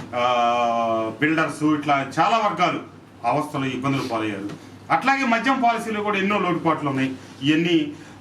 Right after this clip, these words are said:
మనం పేదలకు పట్టాలు ఇచ్చాం, ఆ పట్టాలు ఇచ్చిన భూములు మెరక చేస్తే ఈ రోజు వరకు వాటికి బిల్లులు రాలేదు.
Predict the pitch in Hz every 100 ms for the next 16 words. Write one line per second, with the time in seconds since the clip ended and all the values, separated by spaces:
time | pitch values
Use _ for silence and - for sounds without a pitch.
0 | - 139 175 233 202 185 180 - 214 226
1 | 220 170 180 180 175 139 120 - - -
2 | - - - - - - - - 214 220
3 | 269 262 240 196 196 247 240 220 208 -
4 | 131 156 170 208 185 - 175 160 156 151
5 | 139 139 - 117 120 107 104 98 95 98